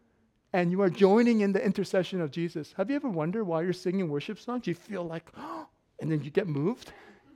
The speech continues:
It's because that's how Jesus is praying in Romans. He's interceding for you constantly. He's not up there going, um, um, um, he's chanting. He's praying. He's interceding.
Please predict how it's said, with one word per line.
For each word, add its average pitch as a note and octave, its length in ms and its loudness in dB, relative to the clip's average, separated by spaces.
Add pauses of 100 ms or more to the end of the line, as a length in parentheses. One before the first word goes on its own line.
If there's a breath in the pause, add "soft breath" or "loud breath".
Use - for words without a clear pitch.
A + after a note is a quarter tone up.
(220)
It's G3+ 160 6
because A3+ 460 2
that's G#3 240 4
how C4 200 2
Jesus G3 420 -6
is F#3 140 -8
praying G3+ 540 -6
in D#3+ 140 -6
Romans. F#3+ 380 -4
He's F3 200 -8
interceding A3 580 -4
for - 120 -12
you F3 140 -8
constantly. F3+ 440 -4
He's E3+ 140 -6
not G3 160 4
up E3 140 2
there E3 100 0
going, C#3+ 240 -2 (340 loud breath)
um, A2 240 -4
um, G#2 240 -4
um, G2+ 840 -6
he's B2 120 -8
chanting. D#3 520 -4 (240 loud breath)
He's A#3+ 180 -2
praying. C4+ 460 0
He's G#3+ 160 0
interceding. B3 800 -2